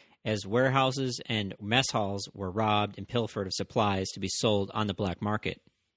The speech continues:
Crime itself was a huge problem in Berlin. Post-war Berlin, according to one historian, became the crime capital of the world, with two thousand arrests a month. Gangs roamed the streets of Berlin, preying on the weak and poor. Violence and murder were a common occurrence.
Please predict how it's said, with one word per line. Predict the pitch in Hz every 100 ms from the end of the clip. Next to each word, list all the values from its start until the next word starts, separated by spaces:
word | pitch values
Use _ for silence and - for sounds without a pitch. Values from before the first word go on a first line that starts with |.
| _ _ _ _
Crime | 160 170
itself | 156 - 143
was | 135 107
a |
huge | 98 131 113
problem | - 113 98 92
in | 87
Berlin. | 92 87 87 73 - _ _ _ _ -
Post-war | 170 - 160 135
Berlin, | 123 123 117 117
according | - - 123 110
to | 104
one | 117 117
historian, | 110 120 110 107 98
became | 101 110 98
the |
crime | - - 117 110
capital | - 110 107 92
of |
the | 95
world, | 98 110 92 82
with | 92
two | - 135
thousand | 135 110 104
arrests | 95 98 92 -
a |
month. | 92 95 87 - _ _ _ _ _ _ _ _ _ _ -
Gangs | 135 151 135
roamed | 139 131
the | 117
streets | - 127 120
of | 110
Berlin, | 110 107 107 101
preying | - 117 113
on | 107
the | 95
weak | 101 107 101
and | 90
poor. | - 92 80 - - - -
Violence | - 127 139 135 -
and | 113
murder | 117 117
were | 110 104
a |
common | - 117 107 98
occurrence. | - 113 95 78 -